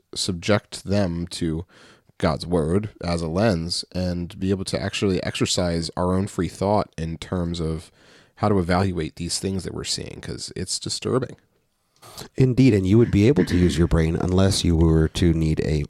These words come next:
Speaker 2: you know, medical procedure on your brain and you weren't vaccinated, which is a great segue into our story. <laughs> See how I did that?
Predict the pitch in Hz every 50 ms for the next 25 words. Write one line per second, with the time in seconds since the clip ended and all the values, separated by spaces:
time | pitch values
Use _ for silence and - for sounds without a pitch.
0 | _ - - 78 71 67 - - - 85 78 73 - - 73 - 78 - - 85
1 | 71 73 - - 135 180 185 175 160 135 135 135 127 123 120 113 95 71 98 98
2 | 92 95 87 73 87 82 80 - - 78 64 64 65 65 - - 80 - 85 76
3 | 92 - - 104 - - 196 208 214 233 233 240 240 262 302 311 - 370 403 381
4 | - 185 - - - - - - - - - - - - - - - - - -
5 | - - - - - - _ _ _ - 80 78 78 76 85 82 95 104 120